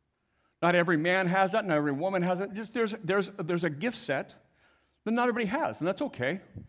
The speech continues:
You can grow into that. May-, maybe you're calling, maybe not. That's the one thing that is listed that is different, even really than the two, the elders and the deacons. Apart from gender, the, the, all the qualifications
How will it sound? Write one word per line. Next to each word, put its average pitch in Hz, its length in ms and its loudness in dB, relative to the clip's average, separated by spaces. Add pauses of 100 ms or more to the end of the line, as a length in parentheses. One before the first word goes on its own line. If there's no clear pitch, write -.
(300)
You 214 160 2
can 285 160 4
grow 269 260 4
into 202 160 0
that. 104 420 -4 (560)
May-, 208 240 -2 (120)
maybe 190 300 -6
you're 214 80 -2
calling, 214 300 0
maybe 208 180 -2
not. 247 380 -6 (1120)
That's 220 180 2
the 247 80 0
one 233 400 2
thing 165 540 0
that 180 100 0
is 175 140 0
listed 220 480 -2
that 180 80 -2
is 170 100 0
different, 143 720 -4 (1400)
even 220 260 0
really 240 300 2
than 190 180 -4
the 190 80 -2
two, 247 240 -4
the 196 120 -4
elders 185 280 0
and 175 80 -6
the 180 60 -2
deacons. 156 500 -6 (380)
Apart 175 260 -2
from 165 140 -4
gender, 220 260 -2
the, 190 120 -4
the, 170 220 -6
all 185 180 -2
the 240 80 -4
qualifications 202 580 -4